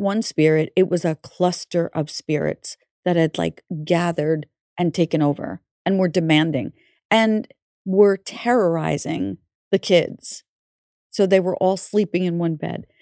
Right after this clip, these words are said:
So I kept going back and clearing and commanding. You have to go in and, "Do you come in the name of God?" And you, Bible verses. And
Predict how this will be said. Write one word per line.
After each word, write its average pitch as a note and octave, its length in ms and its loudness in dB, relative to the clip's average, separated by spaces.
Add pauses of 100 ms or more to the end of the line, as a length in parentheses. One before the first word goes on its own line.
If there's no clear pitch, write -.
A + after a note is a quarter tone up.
(200)
So - 160 0
I G3+ 80 6
kept - 240 -2
going G#3+ 320 2
back F#3 420 -4
and F3 200 -4
clearing F3+ 560 0
and E3+ 180 -4
commanding. F#3 540 0
You E3 60 2
have D#3+ 100 -2
to F3 80 -8
go F3+ 160 2
in F3 100 0
and, E3 200 -2 (420)
"Do F3+ 80 -4
you E3 80 0
come E3+ 220 2
in E3+ 60 4
the E3+ 80 2
name F3+ 200 0
of F#3 160 -6
God?" F#3+ 380 2
And D#3+ 320 -6
you, E3 180 -8 (420)
Bible F#3 360 2
verses. D#3+ 500 -2
And D#3 240 -4